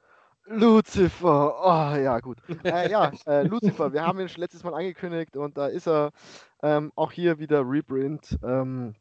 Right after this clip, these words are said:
Speaker 1: zwei schwarze, zwei farblose, neun neun. Ein Engel und ein Dämon. Ähm, ja, wie gesagt, Celestial, Seraph, mit dem zum Reincheaten. Mm, ja, mm. Gut, flugfähig, ähm, wenn er das Spielfeld betritt, also Ankunft, äh, dein Gegner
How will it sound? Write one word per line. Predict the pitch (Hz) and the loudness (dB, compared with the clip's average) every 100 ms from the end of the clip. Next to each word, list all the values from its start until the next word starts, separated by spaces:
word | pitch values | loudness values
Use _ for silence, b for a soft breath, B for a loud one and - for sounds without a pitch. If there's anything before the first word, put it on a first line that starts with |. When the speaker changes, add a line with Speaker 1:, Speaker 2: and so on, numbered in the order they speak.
| _ _ _ - - - | _ _ _ -20 -20 -8
Speaker 1:
zwei | 127 131 | 2 2
schwarze, | - 117 120 - 127 120 120 117 117 | 4 4 4 2 2 4 4 2 -2
zwei | 110 | -6
farblose, | 107 123 139 131 123 123 | -2 -2 0 -2 -2 -2
neun | 120 123 | 0 0
neun. | 123 131 151 147 139 135 _ _ B B B B B - | 0 2 2 2 -2 -12 _ _ B B B B B 0
Ein | 156 147 - | 0 0 0
Engel | 180 175 160 180 170 _ | 0 4 4 2 -2 _
und | 151 165 - | -6 -6 -2
ein | 123 | -2
Dämon. | 113 113 117 123 131 127 131 _ - | -2 -2 0 2 0 -2 -8 _ -8
Ähm, | 117 120 | -6 -2
ja, | 113 110 120 | 0 0 0
wie | |
gesagt, | 123 127 - | -4 -8 -10
Celestial, | - - 135 139 - 143 127 123 120 120 | -14 -2 2 2 4 6 8 6 2 -4
Seraph, | - 120 120 117 - - | -2 0 4 2 0 -8
mit | 117 | -6
dem | 117 113 | -4 -4
zum | 123 | -6
Reincheaten. | 110 117 117 123 117 110 107 | -4 -4 -2 -4 -4 -6 -8
Mm, | 131 131 123 113 | -6 -4 -2 0
ja, | 110 113 110 101 98 104 | 2 4 6 4 0 -6
mm. | 120 117 104 - B B B B | -10 -8 -10 -12 B B B B
Gut, | 170 - | 2 4
flugfähig, | 214 262 - 196 185 175 - | 4 4 8 10 10 8 4
ähm, | 151 147 143 147 135 - | 6 6 6 0 -6 0
wenn | 139 170 | 2 6
er | 156 | 6
das | 143 | 4
Spielfeld | - 156 143 | 0 -6 -6
betritt, | 123 147 135 | -4 -4 -4
also | 123 | -4
Ankunft, | 110 156 - 143 143 - | -4 -2 2 2 0 -4
äh, | 117 117 | -2 0
dein | 117 117 | 0 -2
Gegner | 135 143 143 123 | 0 2 4 4